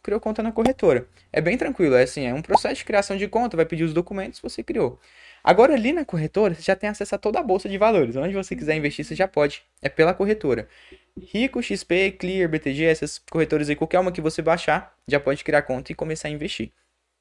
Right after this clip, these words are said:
Após você fazer isso, transfere o dinheiro do banco pra corretora, aí isso daí tem. Se pesquisar na internet hoje, qualquer coisa vocês acham, gente. Como criar conta no B T G Pactual? Vai ter um vídeo, um tutorial no YouTube ensinando.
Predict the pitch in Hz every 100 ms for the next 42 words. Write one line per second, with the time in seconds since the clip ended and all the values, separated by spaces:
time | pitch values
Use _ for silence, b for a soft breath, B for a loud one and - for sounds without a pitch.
0 | _ _ _ _ - 143 185 233 185 175
1 | 151 127 120 151 151 - _ _ _ -
2 | 120 - 131 131 123 120 117 117 110 107
3 | - - - 123 127 135 196 147 120 123
4 | 113 113 120 107 117 b b b b -
5 | - - - 349 302 214 208 196 208 180
6 | 180 180 - 180 190 - 175 170 170 185
7 | 143 120 127 123 139 120 - 190 214 196
8 | 185 180 185 180 180 185 175 175 175 -
9 | 160 117 b b _ 165 - 262 165 165
10 | 170 160 160 156 151 143 143 143 151 175
11 | 147 113